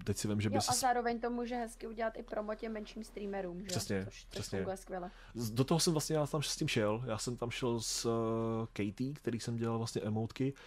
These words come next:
Speaker 1: která se ku podivu dostala jako dost i vysoko. Já myslím, že skončila ona v top čtyřicítce. A
Speaker 2: Hezky.
Speaker 1: Myslím si, že dokonce měla i moment, kdy dostala Čeklauda a přímo jako v jeho,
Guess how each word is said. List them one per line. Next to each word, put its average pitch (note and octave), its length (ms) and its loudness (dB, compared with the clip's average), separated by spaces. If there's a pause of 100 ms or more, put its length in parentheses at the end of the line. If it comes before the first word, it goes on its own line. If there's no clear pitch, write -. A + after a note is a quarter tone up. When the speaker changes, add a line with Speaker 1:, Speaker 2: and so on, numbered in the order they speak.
(160)
Speaker 1:
která A2+ 260 4
se A#2 120 4
ku A2 120 -4
podivu G#2+ 240 2
dostala G#2 320 2
jako G#2+ 120 0
dost G#2+ 240 -2
i A2 40 -2
vysoko. - 360 -2
Já F#2+ 140 2
myslím, G2 200 -4
že G2+ 60 0
skončila G2 380 0
ona G2+ 220 2
v - 160 -8
top - 180 -2
čtyřicítce. F#2+ 600 0 (500)
A G2+ 300 4
Speaker 2:
Hezky. D3+ 240 4 (400)
Speaker 1:
Myslím A2 220 2
si, - 100 2
že C3+ 80 6
dokonce B2+ 300 2
měla B2 180 4
i A#2 60 4
moment, A2+ 300 6
kdy G#2 640 6 (320)
dostala A#2+ 560 6
Čeklauda A2 480 6
a - 80 0
přímo A#2 280 6
jako A2+ 160 6
v A2 80 6
jeho, A2+ 300 6